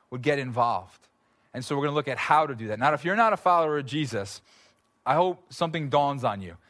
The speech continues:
And this is what's so cool about the book of Jude. See, the book of Jude, basically what he does for most of the book until the very, very end,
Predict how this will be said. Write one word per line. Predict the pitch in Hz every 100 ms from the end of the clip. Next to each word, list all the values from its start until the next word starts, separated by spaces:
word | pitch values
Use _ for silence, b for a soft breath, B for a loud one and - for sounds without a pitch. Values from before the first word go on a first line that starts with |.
| b b b b _
And | 151
this | 170
is | 185
what's | 165 156 -
so | 170 147
cool | 165 151
about | 131 117
the | 127
book | 117 110
of | 110
Jude. | 113 95 92 b b b -
See, | - 165
the | 156
book | 180 196
of | 220 165
Jude, | 123 160 175 196 135
basically | 160 165 180 190 190
what | 175 160
he | 151
does | 135 127 151 -
for | - 131
most | 131 156 170 180
of |
the | 147
book | 117 135 180
until | 147 131 147
the | 127
very, | 135 156
very | 151 151 143
end, | 131 135 185